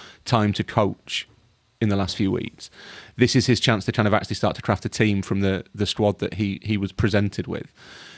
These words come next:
So of all the, t-, I think the fact that they've just turned a corner the last three or four games, you know, they're unbeaten, I think, in four at home, beaten Liverpool, beaten, beaten Palace.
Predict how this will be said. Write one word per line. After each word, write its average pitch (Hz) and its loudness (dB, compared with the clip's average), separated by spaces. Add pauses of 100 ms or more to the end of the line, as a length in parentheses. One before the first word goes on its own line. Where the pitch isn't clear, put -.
So 131 4
of 117 4
all 135 6
the, 117 2
t-, - -6
I 113 2
think 131 -2
the 113 0
fact 127 2
that 117 0
they've 120 6
just - 0
turned 123 4
a - 0
corner 113 4
the 104 4
last 101 -2
three 113 -2
or 104 2
four 104 0
games, 101 0
you 95 -2
know, 98 -2
they're 98 -2
unbeaten, 113 0
I - -2
think, 107 -2
in 101 -4
four 104 2
at 85 -4
home, 98 0 (580)
beaten 113 4
Liverpool, 110 4
beaten, 101 2 (100)
beaten 101 -2
Palace. - -4